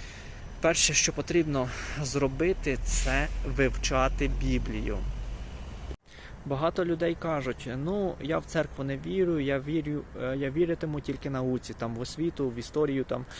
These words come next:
Але це є велика помилка, що і освіта, і історія, і наука протягом всієї історії людства ставили таким, е, ж, такими же інструментом пропаганди ідеоло-, ідеологію влади, і як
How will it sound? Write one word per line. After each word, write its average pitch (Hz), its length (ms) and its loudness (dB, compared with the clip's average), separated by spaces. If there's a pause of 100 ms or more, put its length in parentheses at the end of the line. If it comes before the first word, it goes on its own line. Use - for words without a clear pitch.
(160)
Але 139 200 -2
це 165 180 0
є 165 200 2 (100)
велика 151 320 0
помилка, 151 640 -2
що 127 480 -2 (400)
і 156 120 0
освіта, 156 640 0 (120)
і 127 200 -2
історія, 147 560 0
і 127 220 -4
наука 143 460 0
протягом 147 440 -2
всієї 143 440 -2
історії 135 420 0
людства 135 500 -2
ставили 139 640 0 (420)
таким, 143 440 -4
е, 123 540 -4
ж, 131 160 -6 (100)
такими 160 420 -2
же 139 220 0
інструментом 143 800 -2
пропаганди 135 760 -2 (440)
ідеоло-, 139 400 2 (140)
ідеологію 151 840 2
влади, 120 480 0 (120)
і 151 180 -2 (480)
як 139 180 2